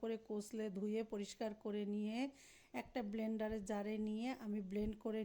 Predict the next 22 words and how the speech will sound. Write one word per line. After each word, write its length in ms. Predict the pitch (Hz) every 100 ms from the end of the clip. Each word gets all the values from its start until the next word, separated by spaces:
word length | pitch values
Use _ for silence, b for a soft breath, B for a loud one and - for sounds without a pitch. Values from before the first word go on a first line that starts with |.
| 214
নিয়েছি। 440 | 214 208 - 254 302 B B B B -
নিয়ে 240 | 254 254 262 233
এবার 220 | 226 220 202
যে 80 | 226
বাজারের 540 | 208 208 220 214 226 220 - -
সিম্পল 320 | 254 233 220 240 214
যে 60 | 220
নেটের 280 | 214 208 226 196
ব্যাগগুলো, 480 | 214 190 196 226 254 339 349 233
এর 60 | 226
একটা 160 | 226 220 196
ব্যাগ 160 | 214 208 208
আমি 120 | 220 202
বাটির 300 | 196 226 220
উপরে 240 | 208 220 214 196
দিয়ে 140 | 233 196
ভালো 180 | 202 202 202
করে 160 | 220 208
বে-, 340 | 208 208 - - B B B -
বেঁধে 320 | 208 214 240 226
নিয়েছি। 360 | 226 226 214 277 269 - _ -
অবশ্যই 460 | 208 214 247 240